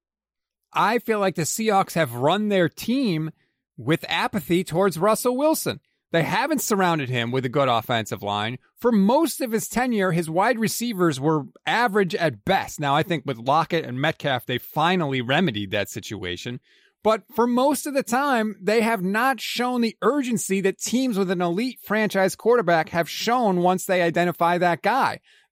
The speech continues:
Apathy would kinda be how I would describe the Eagles' treatment of Russell Wilson.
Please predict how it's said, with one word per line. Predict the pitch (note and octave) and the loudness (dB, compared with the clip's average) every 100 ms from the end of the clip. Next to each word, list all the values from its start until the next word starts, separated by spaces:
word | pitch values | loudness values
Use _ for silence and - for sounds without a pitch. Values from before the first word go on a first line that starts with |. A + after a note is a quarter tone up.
| _ | _
Apathy | D3 G#3+ B3+ A3 A3 G#3 | -4 -2 0 -2 -2 -4
would | F3+ | -6
kinda | - F#3+ C#4 | -4 -2 -2
be | G#3 E3+ | -2 0
how | D#3+ | 2
I | F3 | 2
would | F3+ E3 | 2 0
describe | D#3+ - F#3 F#3+ | -4 -2 0 0
the | E3+ - | -2 -6
Eagles' | G#3 A3+ G#3 | -2 0 -2
treatment | - F3+ F#3 G3+ | 0 -2 -2 -4
of | F3 | 0
Russell | F3 F#3+ A#3 | 0 2 2
Wilson. | A3+ C#4+ D#4+ - | 2 2 0 -10